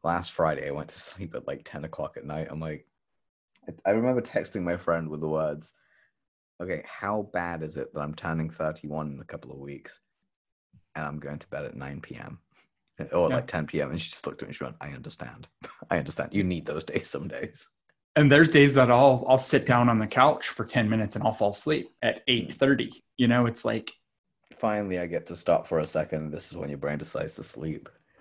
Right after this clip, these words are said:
Speaker 2: Yeah, and I, when those opportunities happen, then I, I take 'em. You know, it's my body telling me something different. But
Speaker 1: For sure.
Speaker 2: yeah, I mean, it, it, it's, it's those that, that understand that not everything's gonna be perfect. That,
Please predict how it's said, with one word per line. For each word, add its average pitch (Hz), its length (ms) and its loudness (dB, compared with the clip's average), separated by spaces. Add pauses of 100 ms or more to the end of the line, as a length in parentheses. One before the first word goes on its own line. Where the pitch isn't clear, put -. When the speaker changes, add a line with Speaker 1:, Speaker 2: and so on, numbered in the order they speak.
(560)
Speaker 2:
Yeah, 117 200 -2
and 113 280 -2
I, 113 580 0 (720)
when 131 320 6
those 120 180 8
opportunities 113 720 4
happen, 110 560 0
then 110 160 -4
I, 110 240 -4
I 110 40 -2
take - 300 -6
'em. 92 220 -10
You 123 80 -4
know, 110 120 -2
it's 107 140 -8
my 110 80 2
body 107 300 2
telling 107 320 -2
me 101 80 -6
something 110 340 -10
different. 110 420 -8
But 117 180 -8 (580)
Speaker 1:
For - 100 -20
sure. - 160 -10
Speaker 2:
yeah, 143 60 8
I 143 40 8
mean, 151 200 8
it, 156 140 6 (100)
it, - 360 -8
it's, 170 200 6
it's 170 240 6
those 160 380 10
that, 143 340 4
that 123 260 4 (180)
understand 120 920 6
that 110 280 0 (480)
not 117 300 4
everything's 113 480 2
gonna 104 180 -2
be 101 100 -8
perfect. 104 640 -6 (540)
That, 110 320 -2